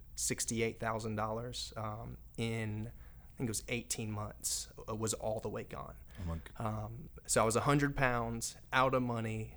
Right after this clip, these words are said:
Speaker 1: I couldn't speak at all still, you know, and just enslaved to heroin.
Speaker 2: Wow. So
Speaker 1: Yep.
Speaker 2: you got to a place where you, you were either without a home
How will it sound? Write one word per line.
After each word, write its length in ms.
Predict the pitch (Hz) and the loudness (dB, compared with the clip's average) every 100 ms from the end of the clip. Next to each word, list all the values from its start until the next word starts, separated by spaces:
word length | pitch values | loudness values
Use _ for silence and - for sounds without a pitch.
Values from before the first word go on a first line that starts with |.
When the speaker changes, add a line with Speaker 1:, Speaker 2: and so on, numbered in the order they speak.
| - - | -12 -10
Speaker 1:
I 60 | |
couldn't 340 | - 147 151 143 | 2 4 8 8
speak 380 | - 143 135 131 | 8 6 8 8
at 100 | 120 | 8
all 220 | 113 113 | 8 6
still, 640 | - - 113 110 110 110 - | 2 4 6 6 2 -2 -2
you 120 | 113 | 0
know, 80 | 110 | 0
and 100 | 110 | 0
just 240 | 113 - | 0 0
enslaved 540 | 110 104 107 110 113 107 | 2 2 2 2 0 0
to 60 | |
heroin. 440 | 104 110 117 117 - - - - - - - - - - - - - | -2 -2 -2 -2 -4 -10 -16 -18 -16 -16 -14 -14 -14 -14 -14 -14 -8
Speaker 2:
Wow. 280 | 80 71 - - - | -6 -6 -10 -10 -2
So 100 | 110 | 4
Speaker 1:
Yep. 60 | 98 | 6
Speaker 2:
you 120 | 95 | 6
got 320 | 101 98 95 | 8 6 6
to 160 | - 90 | 2 2
a 40 | |
place 460 | - 92 90 - 87 | 4 4 4 4 2
where 160 | 80 | 2
you, 200 | 76 76 85 | 2 0 -2
you 260 | - 90 90 | 0 2 4
were 80 | 82 | 4
either 340 | 90 85 76 | 4 4 2
without 340 | 69 82 95 117 | 0 4 6 8
a 60 | |
home 360 | 92 101 95 | 6 6 6